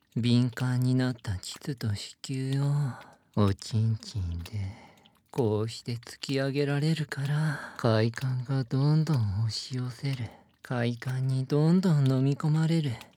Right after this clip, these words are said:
敏感な膣と子宮を突き上げられたら、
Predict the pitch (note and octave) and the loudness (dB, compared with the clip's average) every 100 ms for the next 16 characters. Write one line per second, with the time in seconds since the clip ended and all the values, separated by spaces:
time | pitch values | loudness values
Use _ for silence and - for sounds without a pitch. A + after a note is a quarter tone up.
0 | _ _ _ _ _ _ _ _ - _ | _ _ _ _ _ _ _ _ -20 _
1 | _ _ _ - A2+ G#2+ A#2 A#2 B2+ A#2+ | _ _ _ -4 0 2 2 2 0 2
2 | A#2+ A#2+ A#2+ - - - B2+ G2+ E2 - | 4 2 -2 -6 -12 -12 -6 -6 -6 -10
3 | - B2+ B2+ C3 C3+ - - C#3 C#3 C#3+ | -10 -8 -6 -8 -10 -16 -8 -6 -4 -4
4 | D3 D#3 D#3 - A#2 A2+ - | -2 -2 -4 -6 -6 -6 -12